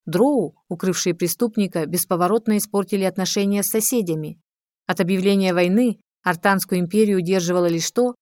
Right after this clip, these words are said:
что аракниды и нечисть по-прежнему осаждали южные земли.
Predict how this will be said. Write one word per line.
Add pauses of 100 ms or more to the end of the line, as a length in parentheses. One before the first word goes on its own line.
(200)
что
аракниды
и
нечисть
по-прежнему
осаждали
южные
земли.